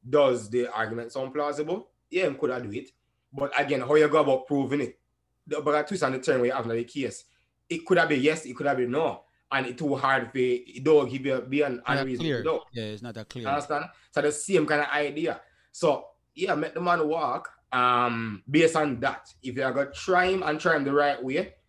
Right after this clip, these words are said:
Speaker 1: fair. But if not, then he need for walk, and that happen.
Speaker 2: Yeah, and Yard and Abroad stand with females.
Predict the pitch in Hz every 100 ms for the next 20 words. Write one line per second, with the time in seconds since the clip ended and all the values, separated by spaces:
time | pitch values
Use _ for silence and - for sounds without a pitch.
0 | _ _ _ 156 131 98 113 131 139 139
1 | 151 - 131 120 - 113 117 117 - 127
2 | 90 - 107 110 117 139 147 - _ _
3 | _ _ _ _ _ _ _ _ 113 107
4 | - 117 113 127 120 113 117 117 110 98
5 | 117 104 98 - 110 104 98 87 -